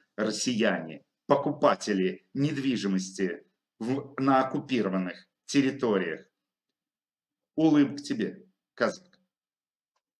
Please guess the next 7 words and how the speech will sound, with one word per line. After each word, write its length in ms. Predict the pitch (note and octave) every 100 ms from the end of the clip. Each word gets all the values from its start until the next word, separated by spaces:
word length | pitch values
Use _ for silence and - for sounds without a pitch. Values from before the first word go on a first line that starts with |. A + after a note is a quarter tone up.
| _ _ _ _ _ _ _ _
Друзья, 680 | G2+ C#3 C3 C3+ A#2 F#2+ - _ _ _ -
и 380 | D#3 C#3+ C#3 C#3+
в 60 |
заключение 960 | F#2+ A#2+ A#2 B2 A#2+ - C#3+ A2+ - - _ _ _ _ -
я 500 | F#2+ C#3 C3 G#2+ -
хочу, 680 | - B2 A#2+ C#3 C#3 B2+ -
во-первых, 760 | F#2+ A#2+ B2 A#2+ E2 D2 _